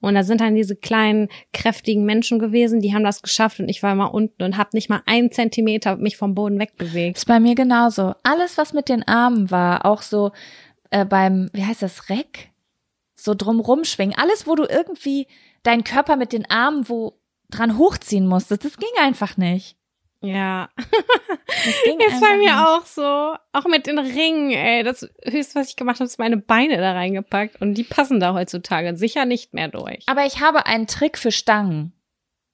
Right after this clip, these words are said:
Speaker 2: Ich habe
Speaker 1: Ja?
Speaker 2: einen Trick, wie man mit weniger Armkra-, also auch wenn man nicht viele Armmuskeln hat, äh, sich eine Stange hochziehen kann. Und zwar,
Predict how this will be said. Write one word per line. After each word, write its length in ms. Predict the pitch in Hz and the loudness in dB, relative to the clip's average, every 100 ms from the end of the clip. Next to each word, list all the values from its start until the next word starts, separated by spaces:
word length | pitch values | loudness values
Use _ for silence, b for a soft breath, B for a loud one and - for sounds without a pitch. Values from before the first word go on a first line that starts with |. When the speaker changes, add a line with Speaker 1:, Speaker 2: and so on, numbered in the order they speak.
| _ _ B B B | _ _ B B B
Speaker 2:
Ich 60 | 262 | 2
habe 180 | 277 254 | 4 4
Speaker 1:
Ja? 80 | 233 | 2
Speaker 2:
einen 100 | 311 | 0
Trick, 280 | 294 302 | 0 -4
wie 80 | 262 | -4
man 160 | 240 214 | -2 -2
mit 200 | 202 202 | -2 -2
weniger 560 | 254 285 269 233 202 | -2 -2 -2 -2 -4
Armkra-, 580 | - 214 240 262 - 220 | 0 0 0 -4 -4 -2
also 240 | - 202 208 | 2 2 2
auch 180 | 247 262 | 2 2
wenn 120 | 233 | 2
man 120 | 220 | 2
nicht 160 | 262 - | 0 0
viele 240 | 247 214 | 0 0
Armmuskeln 640 | 214 226 226 - 220 208 | 0 -2 -2 -4 -4 -2
hat, 220 | 208 208 - | -2 -4 -2
äh, 120 | 202 | -4
sich 180 | 196 - | -2 -2
eine 240 | 196 196 | 0 0
Stange 640 | 190 - 233 240 208 185 190 - | 0 2 2 2 0 0 -2 -8
hochziehen 640 | 196 185 - - 180 170 | -4 -4 -6 -8 -4 -4
kann. 400 | 175 175 165 175 B B B | -4 -4 -2 -4 B B B
Und 140 | - 202 | -2 -2
zwar, 360 | 220 214 220 | 4 4 4